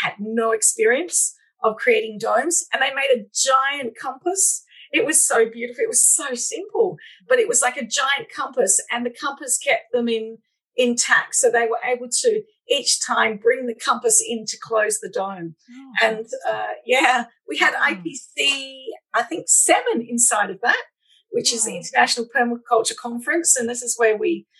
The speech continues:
Speaker 1: um, watched the, you know, international permaculturists do their thing, <laughs> make their plans. <laughs>
Speaker 2: So I'm, I'm interested though in, um,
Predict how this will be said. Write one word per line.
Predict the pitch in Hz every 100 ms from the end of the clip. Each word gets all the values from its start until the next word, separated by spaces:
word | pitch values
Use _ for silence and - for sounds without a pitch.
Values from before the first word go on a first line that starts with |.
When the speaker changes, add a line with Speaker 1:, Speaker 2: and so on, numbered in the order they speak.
| _ _ _ -
Speaker 1:
um, | 185 185 180 208 - _ -
watched | 202 214 - - - - -
the, | - 208 190 202 - _
you | 214
know, | 185 -
international | 247 240 233 202 196 - 175 -
permaculturists | 233 190 - 175 - - 147 - -
do | 226 175
their | 170
thing, | 165 208 190 175 - - _ 208 -
<laughs> | 294 392 _ 440 480 - -
make | - -
their | - -
plans. | - 240 - - - - 254 247
<laughs> | 254 226 285 - 294 - 311 - - - - - 523
Speaker 2:
So | 415 403
I'm, | 240 320 539 - -
I'm | 392 427
interested | 415 415 381 339 240 -
though | 254 240 247 -
in, | 254 240 240
um, | 220 208 196 190